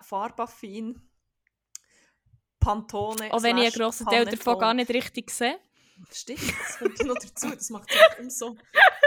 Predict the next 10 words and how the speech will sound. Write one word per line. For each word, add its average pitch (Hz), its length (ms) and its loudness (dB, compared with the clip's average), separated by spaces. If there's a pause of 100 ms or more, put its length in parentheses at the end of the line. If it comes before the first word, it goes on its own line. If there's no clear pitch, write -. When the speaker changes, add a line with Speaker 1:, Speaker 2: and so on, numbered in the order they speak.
Speaker 2:
<laughs> - 600 -20
Speaker 1:
umso - 380 -4
wilder. - 680 -6 (960)
Aber, 226 240 -4
ähm, 214 520 -2 (1000)
die - 60 -18
Farbe 220 320 -2
vom 233 80 -6
Speaker 2:
Ja. 214 140 -4
Speaker 1:
Jahr? 240 280 -6